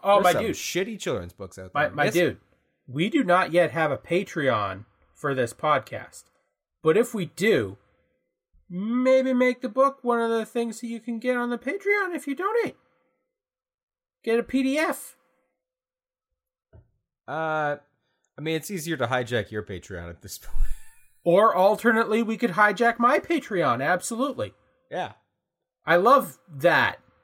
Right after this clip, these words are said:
Speaker 2: We could make, y-, you're, you're not, you're not busy writing other books, are you?
Speaker 1: Uh, yeah, well, I mean, technically I did finish off that Guide to Life series, so
Speaker 2: There you go.
Speaker 1: I, uh,
Speaker 2: So you got s-,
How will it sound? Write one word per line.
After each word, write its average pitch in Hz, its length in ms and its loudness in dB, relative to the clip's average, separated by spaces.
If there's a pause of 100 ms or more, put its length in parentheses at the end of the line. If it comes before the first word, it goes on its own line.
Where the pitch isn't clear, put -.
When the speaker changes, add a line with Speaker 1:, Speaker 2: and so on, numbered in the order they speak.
(140)
Speaker 2:
We 135 120 -12
could 180 120 -10
make, 156 280 -6
y-, 170 300 -20
you're, 247 240 -10 (100)
you're 233 120 -12
not, 175 260 -2 (160)
you're 196 120 -10
not 156 200 -4
busy 131 260 -8
writing 117 320 -6
other 117 180 -6
books, 101 300 -12
are 101 100 -10
you? 123 140 -10 (360)
Speaker 1:
Uh, 190 160 2
yeah, 240 240 2
well, 208 160 6
I 202 120 8
mean, 196 240 0
technically 202 540 0
I 151 80 4
did 147 260 0
finish 151 400 -6
off 151 320 2
that 139 240 0
Guide 147 260 2
to 139 80 -12
Life 139 280 -2
series, 135 420 -6
so 156 160 2
Speaker 2:
There 147 120 2
you 247 80 -4
go. - 160 0
Speaker 1:
I, 185 120 8
uh, 208 100 6
Speaker 2:
So 220 240 2
you 220 220 0
got 220 220 4
s-, - 200 -10